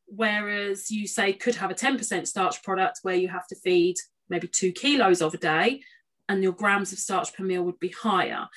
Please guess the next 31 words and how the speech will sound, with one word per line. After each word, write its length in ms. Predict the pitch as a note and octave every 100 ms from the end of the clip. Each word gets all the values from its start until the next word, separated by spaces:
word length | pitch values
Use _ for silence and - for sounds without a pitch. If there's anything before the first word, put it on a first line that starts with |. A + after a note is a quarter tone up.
| - -
So 420 | - A#3 A3 G#3+ A3+
it's 200 | F#3+ C4
always 340 | C4+ C#4+ C#4
important 480 | C#4 C4+ C4 A#3+ A#3+
to 80 | A#3
think 280 | - A#3 A3+
about, 420 | A3+ G3+ G3+ - _ _ _ G#3+
okay, 320 | G#3+ G#3+ A3
how 200 | A3+ A#3
does 160 | A#3 A3+
that 200 | G#3+ -
percentage 800 | G#3 - G3 F#3+ F#3 A#3 - - - - -
relate 480 | G3 G3 F#3+ F3+ - - -
to 320 | G3 F3+ F#3 - -
the 60 | G3
quantity 480 | - G3+ - -
that 120 | F#3+ -
I'm 120 | F#3
feeding, 420 | - F3 E3+ F3
and 100 | F3+
what 120 | G3
does 120 | G#3+ -
that 180 | -
give 180 | - F#3
me 160 | G3 G3
in 80 | F#3
terms 320 | G3 F3+ -
of 60 | -
grams 500 | F#3+ F3+ F3+ F#3 - _ _ -
per 140 | G3
day, 460 | F#3 F3 E3 D4